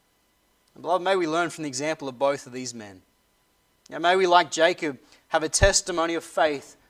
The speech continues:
right throughout our life. May we, like Joseph, bring glory and honor unto our Heavenly Father by our actions each and every day. Let's close in a word of prayer.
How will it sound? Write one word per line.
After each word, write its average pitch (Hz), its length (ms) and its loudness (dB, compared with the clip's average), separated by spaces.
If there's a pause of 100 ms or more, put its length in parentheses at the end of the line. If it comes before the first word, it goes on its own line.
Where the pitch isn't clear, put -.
right 151 320 -2
throughout 156 400 -2
our 147 180 -2
life. - 640 -16 (1200)
May 156 160 -4
we, 175 60 -2
like 160 260 2
Joseph, 139 600 -2
bring 135 240 -10
glory 165 600 -4 (380)
and 131 280 -6
honor 147 380 -4
unto 143 500 -8
our 143 260 -8
Heavenly 110 400 -16
Father 92 360 -18 (960)
by 131 180 -6
our 123 120 -4
actions 120 440 -10
each 107 220 -20
and 107 80 -20
every 95 180 -20
day. 90 100 -20 (960)
Let's - 160 -12
close 107 340 -10
in 104 60 -18
a 98 40 -20
word 92 180 -16
of - 100 -20
prayer. - 160 -20